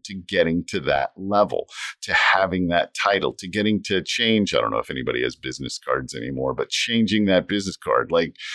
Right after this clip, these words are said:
that's a pat yourself on the back moment that people should and might want.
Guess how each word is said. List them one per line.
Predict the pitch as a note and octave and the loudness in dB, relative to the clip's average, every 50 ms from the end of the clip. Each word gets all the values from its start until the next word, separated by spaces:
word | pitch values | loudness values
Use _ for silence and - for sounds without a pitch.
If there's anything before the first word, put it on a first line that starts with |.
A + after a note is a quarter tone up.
| - - - | -12 -6 0
that's | - G2 A#2 - C3+ | 2 2 2 4 2
a | G#2+ | 0
pat | - - - - B2 A#2 - - | 0 2 2 4 4 4 4 2
yourself | G2+ F#2 - - - G#2+ - - | 0 -2 0 2 2 2 4 4
on | A#2+ G#2+ | 4 4
the | F2 C2+ | 2 0
back | - - F2 F#2 F#2+ - - | 2 2 2 2 2 -2 -4
moment | D#2+ D#2+ E2+ F#2 G#2+ B2+ D#3+ F#3+ G3+ F#3 - - - _ _ _ _ _ _ _ _ _ - | -2 2 4 4 4 4 2 0 -2 -4 -8 -16 -18 _ _ _ _ _ _ _ _ _ -6
that | G2+ F#2+ - - | -4 -4 -4 -4
people | - - C#3+ - B2+ B2 | -6 -8 -6 -2 0 2
should | - - - - - A2+ A#2+ B2+ B2+ B2+ - - | 2 4 4 4 4 6 4 4 4 2 -4 -4
and | G#2 G#2+ G#2 G#2 G2+ F#2+ E2+ - _ _ _ - | -2 0 2 2 2 2 0 -4 _ _ _ -10
might | G2 F#2 F2 F2+ A2 C3+ D3+ C3+ | -6 0 2 4 4 4 4 2
want. | A#2+ G#2+ A#2+ D3 F#3+ A3+ G#3+ - A#1 A1+ - - - - - | 2 2 2 2 2 2 2 0 -2 -4 -8 -12 -14 -14 -14